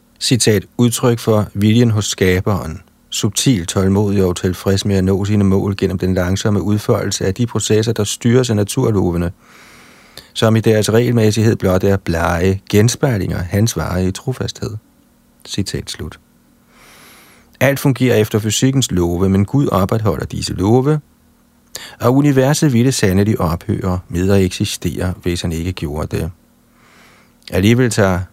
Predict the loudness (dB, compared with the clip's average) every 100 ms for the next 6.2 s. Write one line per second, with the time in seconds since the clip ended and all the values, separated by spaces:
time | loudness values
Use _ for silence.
0 | _ -4 -2 0 0 0 0 0 0 0
1 | 0 0 2 0 2 0 0 0 0 0
2 | -2 -4 -4 -2 2 2 2 0 -2 -6
3 | _ -6 0 0 0 -2 0 0 0 0
4 | 0 2 2 -2 -4 -2 -2 -2 _ _
5 | -20 -20 _ -2 0 2 2 2 4 4
6 | 2 0